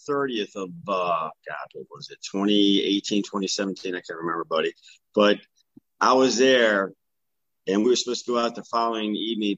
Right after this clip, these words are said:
to a New Year's Eve party. And I paid, you know, a lot of money and all that stuff. And there I was by myself,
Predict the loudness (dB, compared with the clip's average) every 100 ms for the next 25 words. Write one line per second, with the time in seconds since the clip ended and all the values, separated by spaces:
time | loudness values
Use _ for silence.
0 | -4 -4 -2 -2 0 0 -2 -4 -4 -2
1 | -2 -4 -8 -14 _ _ _ _ _ -4
2 | -2 2 2 4 0 0 0 2 2 2
3 | 0 0 -2 -2 -2 -4 -6 -10 -10 -12
4 | -14 -20 -20 _ _ _ _ _ _ _
5 | _ _ _ 2 4 6 6 6 6 2
6 | 2 -2 -2 -4 -4 -2 -2 -2 -6